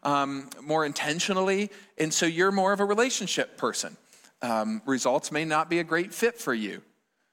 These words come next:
okay? And, and so we have our own personal preferences in our lives as well, and we tend to, to parent and we tend to lead out of those preferences. But in leadership terms, the truth is a Christ-like leader,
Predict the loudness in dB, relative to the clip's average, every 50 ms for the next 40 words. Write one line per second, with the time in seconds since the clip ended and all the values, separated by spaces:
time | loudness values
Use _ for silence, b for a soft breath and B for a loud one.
0 | _ _ _ 0 2 2 2 2 0 0 -2 -2 -2 0 -2 -2 -2 0 -2 0
1 | 2 2 2 2 0 -4 -2 0 2 4 4 4 4 4 4 4 4 4 4 4
2 | 4 4 4 4 2 2 0 0 0 2 2 2 0 0 2 0 0 0 0 -4
3 | -4 -2 -2 0 0 0 0 2 2 2 4 4 4 4 2 2 0 -2 -2 -2
4 | 0 2 2 4 4 4 2 2 0 -2 -4 -2 -4 -4 -2 -2 -4 -4 B B
5 | B B B -4 -4 -2 0 0 2 2 2 2 0 -2 -2 -2 -2 0 0 -2
6 | -2 0 0 0 0 2 2 2 2 2 2 0 -2 -2 -4 -2 2 2 2 2
7 | 2 -2 0 0 2 2 2 2 0 -2 -6 B B B B B B -4 0 0
8 | 0 2 0 -2 -2 -2 -4 -6 -8 -8 -12 -16 -16 b b b b b b b
9 | _ 2 2 4 2 2 2 4 4 6 6 6 4 4 2 0 0 -2 -2 -4
10 | -4 -4 -2 -2 -2 -2 -2 -2 -2 -4 -6 -8 b b b b b b _ -4
11 | 0 0 2 4 4 4 4 4 2 2 2 2 2 2 0 0 0 -2 2 4
12 | 4 4 4 4 2 0 0 2 2 2 2 0 -4 -4 -4 -4 -2 -2 -2 0
13 | 0 0 -2